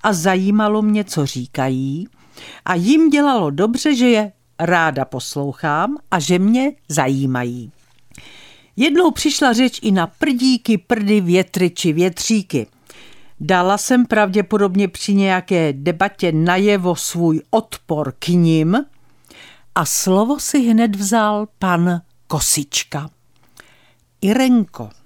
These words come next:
já když jsem přišel do rodiny mé manželky, spali jsme nějaký čas s její sestrou v jedné místnosti,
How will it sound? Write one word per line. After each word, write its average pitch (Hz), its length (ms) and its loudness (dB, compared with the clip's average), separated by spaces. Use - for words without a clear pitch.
já 170 220 0
když 226 220 -2
jsem 160 240 -4
přišel 151 500 -4
do 151 160 -2
rodiny 160 460 -2
mé 113 260 -6
manželky, 151 1000 -4
spali 247 500 0
jsme - 260 -2
nějaký 202 600 -2
čas - 520 -6
s - 200 -8
její 202 360 2
sestrou 196 760 -2
v 127 280 -6
jedné 185 460 -2
místnosti, 127 1000 -6